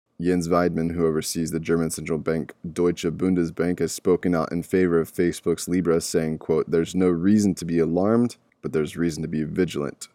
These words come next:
unquote. Weidmann has reportedly stated that if Libra delivers on all its promises,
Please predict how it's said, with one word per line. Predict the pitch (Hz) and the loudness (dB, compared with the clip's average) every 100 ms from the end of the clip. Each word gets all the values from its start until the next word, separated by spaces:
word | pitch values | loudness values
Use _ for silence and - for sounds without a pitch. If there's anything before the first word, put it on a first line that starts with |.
| - | -12
unquote. | 80 - - - - _ - | -8 -8 -8 -10 -20 _ -10
Weidmann | 82 82 82 82 78 | -2 0 0 -2 -2
has | 80 | -4
reportedly | 82 - 87 85 76 78 | -4 -2 0 2 0 -2
stated | - - 90 80 | -2 0 2 2
that | 80 | 0
if | 78 - | -2 -2
Libra | 87 82 82 | 0 2 2
delivers | 82 90 87 - | 4 4 2 0
on | 78 85 82 | -2 0 0
all | - 87 85 | 0 2 2
its | - | -2
promises, | - 92 90 82 87 82 80 - | -2 0 2 0 0 0 -2 -8